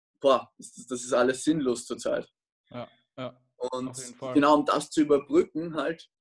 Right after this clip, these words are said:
Speaker 1: setzen sich, setzen sich die Life-Coaches immer neue Ziele, immer mehr Progress und diese Dinge. Und das ist schön und gut. Aber es ist noch immer mehr Arbeit als glücklich sein,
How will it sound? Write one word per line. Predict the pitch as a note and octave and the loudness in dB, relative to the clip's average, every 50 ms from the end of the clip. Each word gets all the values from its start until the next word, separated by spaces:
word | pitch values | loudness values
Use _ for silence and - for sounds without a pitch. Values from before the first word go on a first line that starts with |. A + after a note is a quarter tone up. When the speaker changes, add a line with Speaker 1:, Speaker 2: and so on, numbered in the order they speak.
| _ _ _ _ | _ _ _ _
Speaker 1:
setzen | - - C#3+ B2+ - - - D3 | -4 0 0 0 0 -2 -6 -8
sich, | C#3 D3 C#3 C3+ C#3+ - - - | -6 -4 -6 -6 -6 -8 -14 -8
setzen | - - C3 B2 - - C#3 | -2 0 0 0 0 -4 -8
sich | - C3+ B2 - | -6 -6 -6 -4
die | C#3 | -2
Life-Coaches | B2 A#2+ A2 A#2 - - - C#3 C#3 C3+ - C3 - - | -2 0 0 0 0 -2 -2 -2 -2 -2 -4 -8 -8 -4
immer | D#3+ E3 E3 D#3+ | -4 -2 0 0
neue | D3 C#3+ B2+ C3 C3 C3 C3 | 0 0 2 2 2 2 0
Ziele, | - - - C#3 C3+ B2+ A#2+ | -2 -4 -4 -4 -2 -2 -2
immer | B2+ D3 E3 D#3+ C#3+ | -2 0 0 0 0
mehr | C3+ C3+ B2+ B2+ B2+ | 2 0 0 0 -2
Progress | - - C3+ A#2+ C3 B2 - A#2 A2 A2 - - | -2 0 0 0 0 0 -2 -4 -6 -6 -8 -12
und | - A#2+ A#2+ | -12 -8 -6
diese | - C#3 - - - | -6 -6 -6 -6 -6
Dinge. | B2 A#2 G#2+ G2+ - _ _ _ _ _ _ _ | -4 -4 -4 -6 -12 _ _ _ _ _ _ _
Und | A3+ G3 | -4 -2
das | C3+ C3+ - | -2 0 0
ist | D#3 D#3 - | -2 -4 -2
schön | - - D#3+ D3 D#3+ E3+ | 0 2 2 2 4 2
und | D#3+ D#3 - - | 0 -2 -4 -6
gut. | - - C#4+ D4+ - - _ _ _ _ _ _ _ _ _ _ _ _ - | -4 -4 -2 -2 -4 -6 _ _ _ _ _ _ _ _ _ _ _ _ -12
Aber | - C#3 C#3+ C#3+ C#3 C3 - - | -12 -4 0 2 2 2 2 2
es | C3 C3+ - | 0 -2 0
ist | C#3 B2+ - | -2 -2 0
noch | C#3+ C3 B2+ - - | 2 0 0 0 -2
immer | - F#3 E3+ D#3 D#3+ | -2 0 0 0 0
mehr | D#3 C#3+ C3+ C3 C3+ C#3+ - | 2 2 4 4 4 2 0
Arbeit | D3 F3 D#3+ - - D#3 D3 C3+ | 0 2 2 2 4 2 2 2
als | B2+ B2 - - | 2 0 -2 0
glücklich | - D#3 E3+ E3 - E3 D#3+ - | 0 0 0 2 0 -2 -2 -4
sein, | - C3 A#2+ A2 A2 | -4 -6 -6 -6 -8